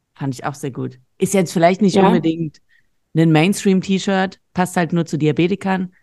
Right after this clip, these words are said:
Speaker 1: aber irgendwie so als Motto finde ich's total wichtig. Und ich finde, das verkörpert so ein bisschen alles, worüber wir hier auch immer so sprechen.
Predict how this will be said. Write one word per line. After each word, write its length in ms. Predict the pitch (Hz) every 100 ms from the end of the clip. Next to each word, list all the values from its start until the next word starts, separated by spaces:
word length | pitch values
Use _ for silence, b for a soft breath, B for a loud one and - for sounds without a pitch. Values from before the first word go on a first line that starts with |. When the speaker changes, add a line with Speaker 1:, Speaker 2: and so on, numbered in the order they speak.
| _ _
Speaker 1:
aber 240 | - 160 160
irgendwie 320 | 202 208 180
so 140 | 175
als 260 | - 147 -
Motto 500 | 175 233 262 262 285
finde 260 | - 185 170
ich's 120 | -
total 400 | 165 - 180 160
wichtig. 440 | 190 - 127 -
Und 140 | - 156
ich 100 | 151
finde, 180 | 175 170
das 80 |
verkörpert 420 | 160 156 180 180 -
so 60 |
ein 80 | 156
bisschen 260 | 160 180 143
alles, 300 | 170 175 -
worüber 320 | 151 165 147
wir 160 | 165
hier 220 | 180 160 147
auch 80 |
immer 200 | 156 156
so 140 | 143 143
sprechen. 460 | - 165 156 123